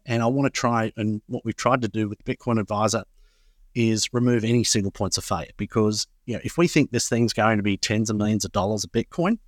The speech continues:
we wanna be planning for that now and getting custody setups,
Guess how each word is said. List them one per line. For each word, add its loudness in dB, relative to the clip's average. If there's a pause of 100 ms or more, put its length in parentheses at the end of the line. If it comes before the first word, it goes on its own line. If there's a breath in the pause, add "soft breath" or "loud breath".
(340)
we 2
wanna 4
be 2
planning -2
for -4
that 0
now 0 (360)
and 0 (140)
getting 2
custody 0
setups, 0